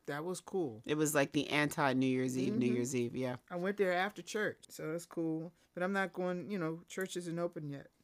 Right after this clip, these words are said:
Speaker 1: So I like going to my church because we meditate into the new year.
Speaker 2: Mm-hmm.
Speaker 1: So that's always cool. But I don't think that's happening. So I'll probably be home. And, uh,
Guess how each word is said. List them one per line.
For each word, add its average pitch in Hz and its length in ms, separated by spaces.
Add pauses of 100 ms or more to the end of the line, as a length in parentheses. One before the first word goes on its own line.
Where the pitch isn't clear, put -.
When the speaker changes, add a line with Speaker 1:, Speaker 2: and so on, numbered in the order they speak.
(640)
Speaker 1:
So 160 320
I 214 160
like 170 260
going 165 200
to 151 40
my 151 220
church 147 400
because 151 280
we 165 100
meditate 151 540
into 131 240
the 127 80
new 131 220
year. 117 260
Speaker 2:
Mm-hmm. 170 240 (180)
Speaker 1:
So - 160
that's 165 220
always 151 440
cool. 139 480
But 147 240
I 147 160
don't 151 260
think 147 200
that's 156 240
happening. 147 520
So 156 180
I'll 202 120
probably 247 560
be 175 200
home. 156 540 (640)
And, 170 540
uh, - 300